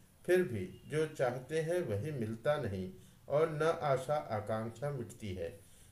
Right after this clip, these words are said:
उसी तरह यदि भगवान के लिए खटपट कर पाते तो भगवत प्राप्ति निश्चय ही होती।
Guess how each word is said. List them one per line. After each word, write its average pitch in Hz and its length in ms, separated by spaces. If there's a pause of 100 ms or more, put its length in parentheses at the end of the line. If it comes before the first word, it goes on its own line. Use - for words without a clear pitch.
(100)
उसी 185 260
तरह 160 420
यदि 139 160
भगवान 135 640
के 175 180
लिए 117 340 (400)
खटपट 147 540 (760)
कर 170 200
पाते 131 380 (480)
तो 131 140
भगवत 127 400
प्राप्ति 131 840 (300)
निश्चय 135 540
ही 139 220
होती। 101 460